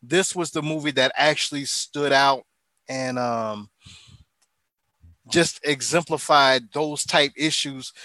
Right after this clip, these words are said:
you know, especially being that during that time I was at a young age. This was ninety-five, you know what I'm saying? So ninety-five,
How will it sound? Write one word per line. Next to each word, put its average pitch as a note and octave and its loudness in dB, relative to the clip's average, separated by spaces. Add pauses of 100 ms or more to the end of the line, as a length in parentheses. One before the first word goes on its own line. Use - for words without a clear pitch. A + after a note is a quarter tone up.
(180)
you C#3+ -2
know, C#3 2
especially E3 0
being C#3 0
that B2+ -2 (220)
during D#3 0
that D#3+ 4
time C#3 0
I D#3 2
was F3 0
at C3 6
a A2 -2
young B2+ -2
age. B2 -2 (280)
This F3 0
was D3 -4
ninety-five, C#3 2 (380)
you B2 -8
know C3+ 0
what C#3 2
I'm C3 -2
saying? C#3+ -2
So C3+ -2
ninety-five, D#3+ 2